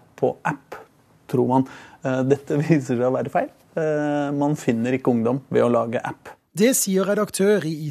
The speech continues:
Speaker 2: T-magasinet Computer World, Aslak Borgersrud. Norske departementer og underliggende direktorater har til sammen utviklet over tjuefem mobilapper i løpet av de siste årene. Noen av dem har kostet nærmere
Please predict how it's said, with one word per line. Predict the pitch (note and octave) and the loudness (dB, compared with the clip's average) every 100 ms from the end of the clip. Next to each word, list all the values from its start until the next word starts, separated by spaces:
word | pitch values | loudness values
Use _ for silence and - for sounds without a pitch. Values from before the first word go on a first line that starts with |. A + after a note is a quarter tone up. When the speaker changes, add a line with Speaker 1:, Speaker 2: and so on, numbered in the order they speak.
| - | -4
Speaker 2:
T-magasinet | D#3+ E3 E3+ - F#3 G3 | -4 -2 -2 0 0 0
Computer | G3+ E3 G#3 G#3+ E3+ | -2 0 0 0 -2
World, | C3 A2+ A2+ | -2 -6 -8
Aslak | A2+ - - D3 - C#3 | -4 -4 -2 -4 -6 -6
Borgersrud. | C#3+ C#3 E3 - - - _ _ - - - F3+ G3 | -4 -2 -2 -2 -4 -10 _ _ -20 -20 -18 -2 0
Norske | - - A#3 | 2 0 2
departementer | G3+ G3+ G#3+ F#3 G3 A3+ A3+ | 2 0 0 0 2 2 2
og | D3 C#3+ C#3+ | 0 -2 -4
underliggende | B2+ C3 D3+ F#3 F3+ F3+ D#3+ | -6 -6 -2 0 2 0 0
direktorater | E3 - F#3 E3+ G#3+ E3+ A#2 - - | -2 -2 0 0 0 -2 -6 -10 -4
har | E3 - | -2 0
til | G#3 | 0
sammen | - G#3 A#3+ F3 | 0 0 2 0
utviklet | G3 - A3+ - C#3+ - | -2 -2 -2 -2 -8 -4
over | D#3 E3 F3+ | -4 -4 -6
tjuefem | - A3 - - A3+ B3+ D#3 | -2 -2 -2 -4 0 0 0
mobilapper | E3+ F3 C#3+ F#3 G3 D#3 - C3 - - | 0 -2 -2 -2 -2 -4 -6 -8 -10 -2
i | G3 D#3 | 0 0
løpet | C#3+ - - | -2 -2 -2
av | B2+ C#3+ | -4 -4
de | D3+ | -4
siste | - A#2+ - - - | -4 -4 -6 -6 -8
årene. | B2 B2+ A#2 - _ _ - - - F#3 | -10 -10 -12 -16 _ _ -20 -20 -16 -4
Noen | F3+ E3+ F3+ | 0 2 2
av | F#3 | 2
dem | A3 A#3+ | 4 4
har | F#3+ D#3 | 2 0
kostet | D3 C3+ G3 F3+ | -4 -4 -4 -2
nærmere | D#3 D3 F3+ | -2 0 2